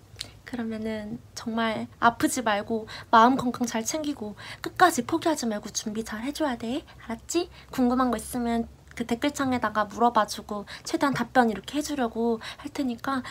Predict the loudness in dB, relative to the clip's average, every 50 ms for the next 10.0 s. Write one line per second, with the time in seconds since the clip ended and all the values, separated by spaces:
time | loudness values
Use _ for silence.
0 | -16 -16 -18 -16 -6 -2 -2 -2 -2 -2 -2 -2 0 0 0 -2 -4 -8 -8 -6
1 | -6 -6 -6 -6 -8 -8 -4 -2 0 0 0 -2 -2 -6 -8 -12 -14 -20 _ -20
2 | -20 -20 -20 -20 -20 -20 -20 -20 _ -20 -20 -20 -20 -20 -20 -20 -20 -20 -16 -10
3 | -10 -10 -10 -10 -20 -20 -20 -18 -14 -10 -8 -6 -4 -4 -4 -4 -6 -6 -8 -8
4 | -8 -8 -8 -6 -6 -8 -10 -12 -16 -20 -20 -20 -18 -8 -6 -4 -2 2 4 4
5 | 4 4 4 2 0 -2 -4 -8 -16 -16 -6 -2 -2 0 0 -2 -4 -6 -6 -6
6 | -4 -4 -4 -2 0 2 2 2 2 2 2 2 2 2 0 -2 -4 0 0 0
7 | 0 0 -2 -2 -2 -2 -2 -4 -6 -12 -20 -20 -16 -6 -4 -2 -2 -2 -4 -6
8 | -6 -4 -2 -2 0 0 -2 -4 -8 -18 -8 0 0 2 4 4 2 2 0 -4
9 | -6 -8 -10 -14 -18 -12 -6 0 2 4 4 4 4 2 0 2 0 0 0 -2